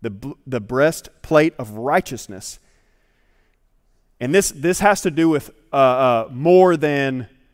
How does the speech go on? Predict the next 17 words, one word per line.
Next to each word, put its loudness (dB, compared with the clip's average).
being 0
justified, -2
of -4
more 0
than -2
I've 0
been -6
made 0
righteous, -2
but -4
also 0
that -8
I'm -4
bringing -6
his -12
righteousness -8
into -6